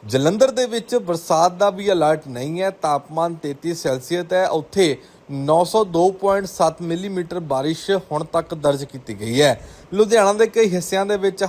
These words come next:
ਹਲਕੀ ਬਰਸਾਤ ਦਾ ਅਲਰਟ ਹੈ, ਵੱਧ ਤੋਂ ਵੱਧ ਤਾਪਮਾਨ ਸੈਂਤੀ ਪੁਆਇੰਟ ਇੱਕ ਅਤੇ ਬਰਸਾਤ ਸੱਤ ਸੌ ਅਠਾਨਵੇਂ ਪੁਆਇੰਟ ਦੋ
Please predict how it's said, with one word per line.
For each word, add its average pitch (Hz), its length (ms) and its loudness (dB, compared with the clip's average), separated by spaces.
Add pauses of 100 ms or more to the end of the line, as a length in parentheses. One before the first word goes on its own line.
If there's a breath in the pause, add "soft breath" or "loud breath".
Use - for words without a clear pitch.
ਹਲਕੀ 160 320 -4
ਬਰਸਾਤ 160 580 0
ਦਾ 170 140 2 (140)
ਅਲਰਟ 165 440 -2
ਹੈ, 190 60 0
ਵੱਧ 165 180 0
ਤੋਂ 208 140 -8
ਵੱਧ 196 160 0
ਤਾਪਮਾਨ 160 560 -2
ਸੈਂਤੀ 147 440 -6
ਪੁਆਇੰਟ 156 440 -6
ਇੱਕ 170 440 0 (420 loud breath)
ਅਤੇ 208 180 2
ਬਰਸਾਤ 170 720 2 (200)
ਸੱਤ 160 400 -4
ਸੌ 196 220 0
ਅਠਾਨਵੇਂ 156 460 -4
ਪੁਆਇੰਟ 165 400 -4
ਦੋ 151 540 0